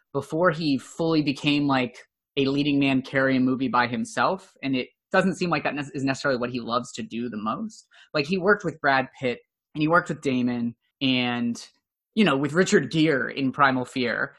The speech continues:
And he seems to like to work off someone who is both a big name, but also is sort of playing a straight man. Robert De Niro's character, certainly not like, you know, he's certainly an,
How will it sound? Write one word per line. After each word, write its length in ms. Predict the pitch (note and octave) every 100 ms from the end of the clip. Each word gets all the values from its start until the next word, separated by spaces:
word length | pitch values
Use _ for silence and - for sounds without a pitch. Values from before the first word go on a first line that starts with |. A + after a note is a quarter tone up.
| _ -
And 480 | D3+ D3 C#3+ C#3 - _
he 140 | F3+
seems 340 | - A#3 A#3 -
to 80 | E3+
like 440 | D3 D#3+ D#3 -
to 140 | - D3+
work 340 | C3 D3 C#3+ C3+
off 420 | C3+ B2+ - - _ _ _ _
someone 460 | - F3 D#3 D#3 D3
who 220 | C3+ D#3
is 160 | C#3 B2+
both 260 | D#3 D#3
a 60 | C#3+
big 240 | C#3+ F3
name, 400 | D3+ D#3 G3+ A3+
but 140 | F#3 D#3+
also 560 | F#3+ A#3 A#3+ A#3 G#3+ _ -
is 140 | E3+
sort 160 | G3 F#3+
of 80 | F#3
playing 240 | D#3 D#3+
a 20 |
straight 340 | C#3 - C3+ E3+
man. 380 | G3 G#3 G#3+ - _ G3+
Robert 260 | G#3+ G#3
De 60 | G#3
Niro's 320 | G3 D#3 D3+
character, 640 | D#3+ C#3 C3 C3+ B2 A2+ - -
certainly 380 | A3+ G#3 F3+
not 260 | D#3+ D#3+ E3
like, 240 | C#3+ C#3 -
you 140 | D#3+
know, 80 | C3
he's 240 | D3+ D3
certainly 540 | F#3 D#3 D3+ C#3+ B2+ - _ _ _ _ _ _
an, 120 | E3+